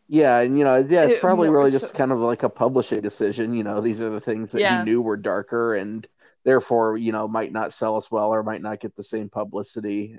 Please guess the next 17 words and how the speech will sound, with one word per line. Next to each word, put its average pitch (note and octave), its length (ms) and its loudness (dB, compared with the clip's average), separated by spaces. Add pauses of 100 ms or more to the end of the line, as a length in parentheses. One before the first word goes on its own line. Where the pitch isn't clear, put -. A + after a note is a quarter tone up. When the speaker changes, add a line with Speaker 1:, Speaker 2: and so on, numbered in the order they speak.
(100)
Speaker 1:
And, G#2 340 -10
uh, G2+ 400 -4 (220)
Speaker 2:
Exactly. E3+ 720 -6
Speaker 1:
and, G2+ 520 -10 (1080)
you A#2+ 120 -6
know, G#2+ 100 -8
I A2 160 -4
mean, A#2 200 -2
I B2 180 2
certainly A#2 440 -2 (360)
plenty F3+ 240 4
of G#2+ 120 2
the A2 180 -2
early A2+ 320 -2
King A2+ 300 -6
stuff - 480 -4
was, G2+ 320 -6